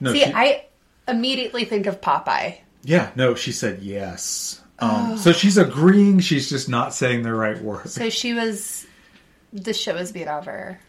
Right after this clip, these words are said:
Speaker 1: Right.
Speaker 2: Probably.
Speaker 1: She
Speaker 2: For
Speaker 1: was
Speaker 2: no reason.
Speaker 1: So she,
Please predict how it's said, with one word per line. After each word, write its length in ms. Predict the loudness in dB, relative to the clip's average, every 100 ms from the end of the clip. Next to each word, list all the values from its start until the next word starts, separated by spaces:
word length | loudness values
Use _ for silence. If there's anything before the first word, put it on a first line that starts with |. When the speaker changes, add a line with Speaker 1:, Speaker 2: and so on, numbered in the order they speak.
| _ -8
Speaker 1:
Right. 280 | -2 -2
Speaker 2:
Probably. 600 | 0 -4 -6 -10 -8 -10 -12 _
Speaker 1:
She 120 | -8 0
Speaker 2:
For 60 |
Speaker 1:
was 80 | 2
Speaker 2:
no 120 | 2
reason. 540 | -2 -8 -10 -8 -8 -10
Speaker 1:
So 440 | -2 2 2 2
she, 600 | -4 -2 -2 -2 -4 -8